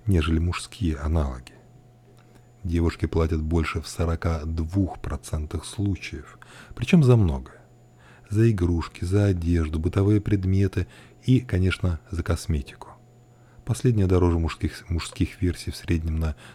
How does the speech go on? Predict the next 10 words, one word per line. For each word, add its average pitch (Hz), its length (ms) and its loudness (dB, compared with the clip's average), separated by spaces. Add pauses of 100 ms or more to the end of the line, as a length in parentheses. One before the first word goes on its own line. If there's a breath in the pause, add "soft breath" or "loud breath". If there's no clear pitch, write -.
тринадцать 107 500 0
процентов, - 540 -10 (400)
шампуня 160 540 0 (320)
на 160 80 0
сорок 87 340 0
восемь. - 300 -14 (1500)
Это 82 400 0 (480 loud breath)
налог 80 460 2 (100)
на 87 140 4
розовое. 67 400 -2